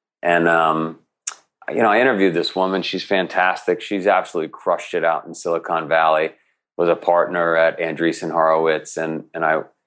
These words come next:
had the fortune of going to her house and doing a podcast with her. And I love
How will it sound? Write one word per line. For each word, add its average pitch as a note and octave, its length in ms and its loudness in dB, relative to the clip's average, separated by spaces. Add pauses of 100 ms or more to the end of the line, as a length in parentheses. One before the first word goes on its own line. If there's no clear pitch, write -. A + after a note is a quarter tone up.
(260)
had F2 120 2
the E2 60 4
fortune F#2 400 2
of E2 100 0
going F2 200 4
to E2+ 60 4
her D#2+ 100 4
house E2 280 2
and E2 60 -10
doing D#2+ 140 -2
a D#2 40 -8
podcast E2 600 0
with D#2+ 160 -2
her. D#2 240 -2 (420)
And F#2 400 0
I F#2 100 4
love A#2 320 2